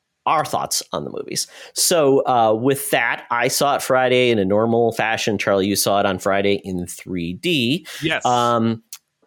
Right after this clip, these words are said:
Speaker 1: and this movie is essentially supposed to be the last Guardians of the Galaxy movie with this team.
Speaker 2: Right,
Speaker 1: And I think
Speaker 2: yes,
Speaker 1: I'm glad
Speaker 2: they
Speaker 1: they've put it as this team because
Speaker 2: Right.
Speaker 1: as we saw then in the movie,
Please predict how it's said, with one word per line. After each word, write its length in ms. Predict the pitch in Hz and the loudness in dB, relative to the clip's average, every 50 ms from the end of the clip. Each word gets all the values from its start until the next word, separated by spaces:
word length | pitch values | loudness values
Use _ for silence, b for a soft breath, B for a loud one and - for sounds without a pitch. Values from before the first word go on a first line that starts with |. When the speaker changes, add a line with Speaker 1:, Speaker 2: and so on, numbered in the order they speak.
| _ _ | _ _
Speaker 1:
and 460 | 135 135 131 131 131 127 127 127 - - - | 0 2 2 4 4 4 2 0 0 -4 -4
this 260 | 123 151 170 - - | -2 0 0 0 0
movie 300 | 160 160 160 151 165 160 160 | 0 0 0 0 0 2 2
is 180 | 160 151 131 | 2 2 0
essentially 440 | 143 135 - 151 143 135 - 139 135 | 0 0 0 -2 -2 0 0 0 0
supposed 320 | 131 - - 131 127 - | 0 0 -2 -2 -2 -2
to 80 | - 120 | -4 -2
be 140 | 107 120 110 | -2 -2 0
the 140 | 104 107 107 | 0 0 2
last 520 | 104 104 117 123 123 127 123 - - - | 2 2 2 0 0 -2 -2 -4 -2 -2
Guardians 420 | 123 110 113 113 113 110 110 104 | 0 0 2 2 2 0 0 0
of 100 | - 101 | -2 -2
the 60 | 101 104 | -4 -2
Galaxy 480 | 87 110 107 107 104 107 104 - - 113 | -2 0 0 0 0 -2 -2 -2 -2 0
movie 320 | 104 104 101 107 101 101 B B B B B - | 0 0 0 0 -2 -2 B B B B B -6
with 320 | 107 120 143 143 143 - - _ | -2 0 0 0 -2 -8 -14 _
this 420 | - 104 107 127 117 - - - - | -16 -4 0 0 0 2 0 -4 -4
team. 560 | - - - - 143 131 110 78 67 67 69 - _ _ _ | -4 -6 -6 -2 -2 -2 -2 -2 -6 -10 -14 -20 _ _ _
Speaker 2:
Right, 120 | 127 131 | -2 -2
Speaker 1:
And 100 | 127 107 | 0 0
I 20 | 98 | 0
think 180 | - 131 120 | 0 0 2
Speaker 2:
yes, 120 | 113 107 107 | 2 2 0
Speaker 1:
I'm 40 | 98 | 0
glad 220 | - 110 104 95 | 0 0 0 2
Speaker 2:
they 120 | 107 101 | 0 -2
Speaker 1:
they've 100 | 92 - _ _ _ _ _ _ _ | -2 -4 _ _ _ _ _ _ _
put 80 | 135 | 0
it 60 | 127 107 | 2 2
as 180 | 110 113 - | 2 0 -2
this 280 | - 113 117 - - - | -2 0 0 0 0 -2
team 420 | - - - 123 101 95 92 92 B B B B B | -4 -4 -4 -2 -2 -2 -2 -4 B B B B B
because 500 | - 117 - - 120 104 95 92 - - - _ _ - | -10 -8 -2 0 2 2 2 0 -2 -6 -8 _ _ -2
Speaker 2:
Right. 60 | 117 | -2
Speaker 1:
as 120 | 107 - | 0 0
we 80 | 113 110 | -2 -2
saw 240 | - - 113 113 110 | 0 0 0 0 2
then 140 | 107 107 104 | 2 0 0
in 60 | 104 | 0
the 60 | 101 | 0
movie, 380 | 98 101 98 92 98 95 92 | 2 0 2 2 0 -2 -2